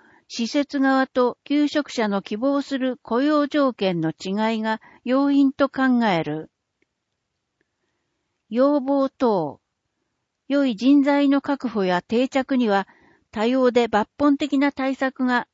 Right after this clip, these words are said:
必要と意見する。その他の質問。質問。国は一歳児の配置基準について、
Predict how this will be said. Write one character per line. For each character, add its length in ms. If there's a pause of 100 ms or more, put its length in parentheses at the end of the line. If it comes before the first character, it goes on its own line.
(120)
必 380
要 240
と 220
意 120
見 240
す 180
る。 280 (1400)
そ 200
の 140
他 180
の 160
質 300
問。 380 (1040)
質 320
問。 420 (760)
国 300
は 240
一 120
歳 360
児 160
の 140
配 260
置 200
基 180
準 240
に 160
つ 140
い 100
て、 260